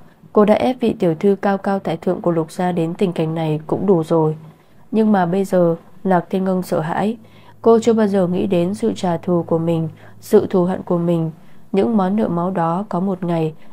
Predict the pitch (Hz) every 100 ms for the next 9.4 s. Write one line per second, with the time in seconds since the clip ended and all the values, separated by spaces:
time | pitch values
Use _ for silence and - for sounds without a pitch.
0 | - - 208 208 170 185 185 180 165 165
1 | 165 175 160 180 185 180 - - _ _
2 | _ - _ - 240 220 233 220 240 240
3 | 214 208 214 196 196 - 190 196 - 190
4 | 190 240 208 180 165 156 - - - 185
5 | 202 214 175 175 208 196 165 185 170 160
6 | - 190 190 185 240 240 202 180 - 185
7 | 185 180 165 - - - - - - 202
8 | 202 208 202 208 202 185 175 160 226 226
9 | 202 165 175 165